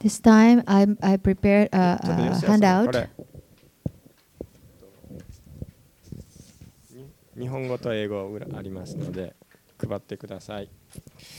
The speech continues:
Speaker 2: えーっと、はい、これ、キリストの体を立て上げるためにと書かれているものですけども。
Speaker 1: To build up the body of Christ.
Speaker 2: まあ、基本的に御言葉がたくさん書かれてあります。
Speaker 1: Basically,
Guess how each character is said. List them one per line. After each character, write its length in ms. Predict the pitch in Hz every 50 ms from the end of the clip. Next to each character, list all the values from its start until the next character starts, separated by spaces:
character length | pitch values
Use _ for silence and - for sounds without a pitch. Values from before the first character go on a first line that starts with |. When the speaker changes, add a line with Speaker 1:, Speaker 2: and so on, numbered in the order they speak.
| - - - _ -
Speaker 2:
え 220 | 139 143 147 147
ー 20 |
っ 40 | 143
と、 60 | -
は 100 | 139 156
い、 100 | 160 143
こ 180 | - _ - 139
れ、 180 | 139 139 131 -
キ 140 | _ - 170
リ 100 | 170 180
ス 60 | 156
ト 140 | - - 156
の 140 | 160 165 151
体 340 | - 160 151 151 151 151
を 20 | 147
立 180 | 135 - 135 131
て 100 | - 151
上 160 | 151 151 147
げ 120 | 147 143
る 120 | 139 135 120
た 180 | - - 120
め 240 | 117 113 110 107 104
に 160 | 104 117 123
と 120 | - - 98
書 180 | 92 - -
か 140 | 92 - 101
れ 120 | 101 95 90
て 140 | - 87
い 100 | 87 87
る 80 | 85 87
も 120 | 87 90
の 40 | -
で 160 | - - 226
す 80 | 208 190
け 80 | 214 214
ど 80 | 220
も。 60 | 226
Speaker 1:
To 20 | 220
build 100 | 233 240
up 120 | 240 240 -
the 60 | 226
body 440 | 208 196 208 208 214 226 226 220 202
of 120 | 185 -
Christ. 400 | - - 185 160 - - 165 -
Speaker 2:
ま 80 | 190 180
あ、 40 |
基 120 | 165 - 214
本 100 | 214 226
的 100 | 226 226
に 120 | 226 214
御 180 | 190 190 180 190
言 100 | 180 185
葉 60 | 185
が 80 | 180 170
た 80 | 160
く 60 | 156
さ 120 | - 175 165
ん 60 | 139
書 80 | 120 123
か 100 | 135 135
れ 60 | 127
て 120 | 117 - 104
あ 80 | 98
り 100 | 95 226
ま 60 | 262
す。 120 | 240 - -
Speaker 1:
Basically, 460 | 247 - 254 240 247 254 254 247 -